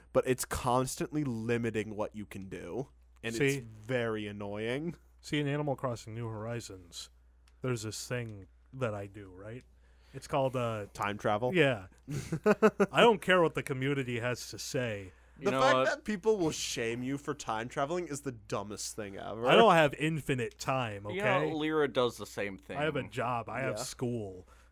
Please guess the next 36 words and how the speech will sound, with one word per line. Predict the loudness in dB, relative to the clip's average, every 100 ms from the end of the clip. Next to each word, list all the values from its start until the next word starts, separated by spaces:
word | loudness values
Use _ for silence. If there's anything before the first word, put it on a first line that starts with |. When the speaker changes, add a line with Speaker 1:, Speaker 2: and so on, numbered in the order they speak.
| -4
Speaker 3:
I | 0
love | 0 0 -4
her | -10
for | -10 -8 -6
it. | -4
Speaker 1:
I, |
Speaker 3:
It's | -4 -4 -6
Speaker 1:
I |
Speaker 3:
great. | -12 -12 -12 -12
Speaker 1:
kinda | -8 -6 -6
hate | -8 -12 -12
games | -8 -8 -8 -10
with | -12 -14
time | -12 -12 -10
systems | -10 -10 -6 -6 -6 -10 -12 -14 -8
w-, | -8
that | -4
are | -4 -4
based | -6 -6 -6
around | -6 -8 -10 -14 -10
real | -4 0 0 0
time. | -4 -4 -4 -2 -4 -6 -10 -10
Speaker 2:
Hmm. | -8 -6 -8 -10 -16 -20 -20 -20 _ _ _ _
Oh, | 0 2 0 -2
right. | -4 -4 -6 -14 _ _ -12
This | -2
last | 0 0
semester, | -4 -4 -6 -8 -12 -2
uh, | 0 0 -2
you | -2
done | -2 -2
with, | -8 -10
with | -10
Spl-, | -8 -10 -12 -14 -10
with | -6 -6
Splatoon | -6 -10 -10 -6 -8 -8 -12